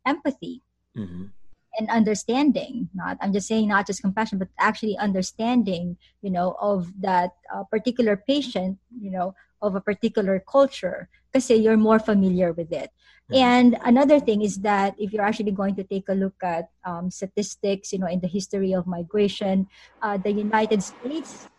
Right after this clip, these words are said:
Speaker 1: um, population is actually really getting diverse, especially in the last thirty years.
Speaker 2: Mm-hmm.
Speaker 1: And believe it or not, Asians actually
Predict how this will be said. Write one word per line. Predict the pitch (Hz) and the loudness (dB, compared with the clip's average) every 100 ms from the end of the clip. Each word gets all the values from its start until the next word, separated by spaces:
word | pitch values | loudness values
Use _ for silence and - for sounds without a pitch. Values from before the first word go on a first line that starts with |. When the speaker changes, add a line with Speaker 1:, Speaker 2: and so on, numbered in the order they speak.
| _ | _
Speaker 1:
um, | 202 190 190 190 190 _ _ - - - | -2 0 0 0 -2 _ _ -20 -4 4
population | 233 226 196 196 190 180 | 4 6 2 2 2 -2
is | 190 | 0
actually | 220 220 226 214 | 0 0 2 2
really | 190 214 254 269 269 262 | 2 4 4 4 4 2
getting | 196 208 208 220 | 2 2 2 2
diverse, | 190 180 170 175 - - | 2 0 0 -4 -6 -8
especially | 196 220 220 220 220 | -2 2 2 2 0
in | 202 | 0
the | 190 | 0
last | 185 208 233 - | 2 2 0 -4
thirty | - 226 220 185 | 2 4 4 0
years. | 170 165 - - - _ _ _ _ | -2 -4 -6 -12 -16 _ _ _ _
Speaker 2:
Mm-hmm. | - | 2
Speaker 1:
And | 220 214 196 | 4 4 4
believe | 240 254 247 | 4 6 6
it | |
or | 240 208 | 6 6
not, | 202 180 180 - | 8 6 6 6
Asians | 247 254 247 196 170 180 - | 8 8 6 4 4 2 0
actually | 180 185 - 180 170 139 180 | 2 2 0 -2 -2 -6 -8